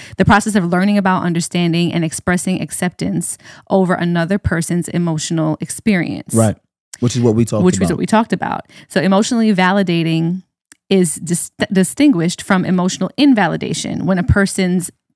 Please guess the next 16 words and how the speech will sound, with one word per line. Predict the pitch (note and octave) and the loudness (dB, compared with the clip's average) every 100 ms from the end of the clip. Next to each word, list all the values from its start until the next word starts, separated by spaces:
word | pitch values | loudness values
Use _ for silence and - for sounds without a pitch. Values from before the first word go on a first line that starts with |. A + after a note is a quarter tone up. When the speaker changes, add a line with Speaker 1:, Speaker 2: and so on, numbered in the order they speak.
| _ | _
Speaker 1:
emotional | - F#3+ G3 - A#3+ | 0 2 2 0 -2
experiences | G3+ - G3 F3 F3 E3+ D#3+ | -2 -4 -2 0 0 -2 -2
are | D#3 | -2
rejected, | D#3+ E3 F3 - E3 | -4 -4 -4 -4 -6
ignored, | E3 D#3 D#3 D3 - | -6 -4 -4 -4 -4
and | D#3 D#3 | -6 -6
judged. | - - - - _ _ _ - | -8 -10 -14 -16 _ _ _ -6
Speaker 2:
So, | C#3+ C3 A#2+ A#2 A#2 _ _ _ | 0 0 0 -4 -8 _ _ _
for | B2 A#2 | -6 -4
example, | A2+ A#2 G#2 G#2+ | -6 -8 -8 -12
like | G#2 G#2+ - | -8 -10 -8
the | G#2+ | -12
example | G2+ A2+ G#2+ G2+ | -8 -8 -8 -8
we | G2+ | -8
just | G2 G2+ | -10 -12
gave, | G2 F2 D#2 | -10 -10 -14